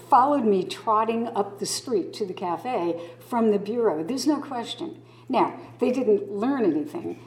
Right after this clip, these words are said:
but it was, it immediately, like clockwork, felt like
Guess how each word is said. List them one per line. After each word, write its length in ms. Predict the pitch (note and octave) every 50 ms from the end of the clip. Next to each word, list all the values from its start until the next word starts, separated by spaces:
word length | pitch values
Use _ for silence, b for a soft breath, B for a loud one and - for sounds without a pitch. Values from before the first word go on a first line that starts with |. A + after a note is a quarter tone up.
| B B -
but 320 | G3 G3 G3+ - G#4 - - - -
it 160 | B3 A#3+ A3
was, 340 | G3+ A3 G#3 F#3+ - - -
it 280 | - B3 A3+ G3 - -
immediately, 880 | - A#3 A3+ G#3+ G#3+ A3 A3+ A#3 C4 D#4 D4+ D#4+ C4+ G3+ - F3 D#3+ F3
like 280 | F3+ F#3+ G3+ G3+ F3+ - B B B B B B - - -
clockwork, 840 | - - - - - C4 D4 D#4 E4 D#4+ - - E3+ D3 - - - - B B B B B B B B
felt 560 | - - - - - B3 A#3 A3+ A3 - -
like 480 | A3 G3 F#3 F3+ F3 E3+ E3+ - -